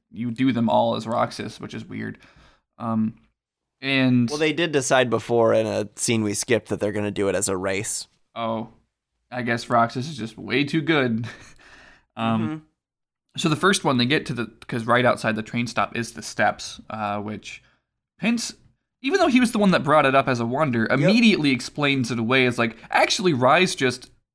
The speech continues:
Speaker 1: dumb and counts it differently each time." Um, which, do you have the exact line of Pince's impression of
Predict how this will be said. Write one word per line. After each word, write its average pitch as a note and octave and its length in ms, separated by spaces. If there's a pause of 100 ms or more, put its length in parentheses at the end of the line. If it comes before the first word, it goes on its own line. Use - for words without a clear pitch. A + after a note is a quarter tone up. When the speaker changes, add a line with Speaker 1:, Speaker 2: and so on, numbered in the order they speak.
(800)
Speaker 1:
dumb C#3+ 640
and C3 200
counts C#3+ 300
it D#3 140
differently F#3 400
each F#3+ 240
time." G3+ 400 (440)
Um, B2 340
which, C#3 420 (680)
do C#3 120
you D#3+ 80
have D#3 180
the D3 60
exact C#3 360
line B2+ 240
of A#2 120 (140)
Pince's B2+ 440
impression A#2 720
of A2+ 440